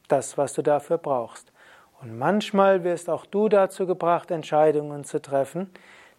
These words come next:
die dazu führen, dass dein bisheriges Leben kollabiert. Auch das ist gut. Denke darüber nach und überlege vielleicht auch,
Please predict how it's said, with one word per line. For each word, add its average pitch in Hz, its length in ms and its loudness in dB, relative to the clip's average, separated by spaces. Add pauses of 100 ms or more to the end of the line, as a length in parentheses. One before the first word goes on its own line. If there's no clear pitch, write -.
die 147 80 -4
dazu 131 340 -2
führen, 156 440 4
dass 135 160 -10
dein 117 160 -14
bisheriges 147 760 0
Leben 156 360 4
kollabiert. 160 720 -2 (540)
Auch 165 240 2
das 123 280 -4
ist 143 200 -6
gut. 135 380 -8 (880)
Denke 151 300 6
darüber 139 460 2
nach 147 520 -2 (340)
und 208 180 0
überlege 208 580 4
vielleicht 156 460 0
auch, 147 420 2